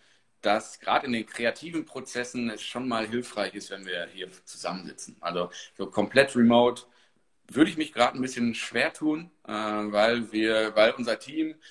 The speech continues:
so klein wie wir sind, auch wirklich, äh, stark von dem, von dem Austausch vor Ort lebt. Äh, da entstehen häufig die, die besten, äh, kurzfristigen kreativen Ideen.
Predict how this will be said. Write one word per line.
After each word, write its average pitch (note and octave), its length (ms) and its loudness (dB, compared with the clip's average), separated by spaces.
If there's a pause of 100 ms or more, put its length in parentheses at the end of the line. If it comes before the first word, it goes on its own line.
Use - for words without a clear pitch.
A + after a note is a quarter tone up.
(140)
so G#2 180 -8
klein A#2+ 320 0
wie A#2 100 -4
wir A#2 80 -4
sind, A#2+ 220 -4
auch G#2+ 140 -2
wirklich, G#2+ 280 -10 (340)
äh, G2 180 -8
stark G2 400 0
von G2 240 -6
dem, F2 480 -6 (100)
von F#2 200 -8
dem F2+ 240 -8 (680)
Austausch F#2+ 520 2
vor - 200 -4
Ort E2+ 340 0 (160)
lebt. - 460 -6 (160)
Äh, F2+ 140 -2
da G2 200 8
entstehen G#2 440 -4
häufig A#2 360 -2
die, G2+ 240 -4 (420)
die G2+ 80 -2
besten, G2+ 640 -2
äh, F#2 640 -2 (600)
kurzfristigen B2 720 -4
kreativen A2 520 -2
Ideen. G2 440 0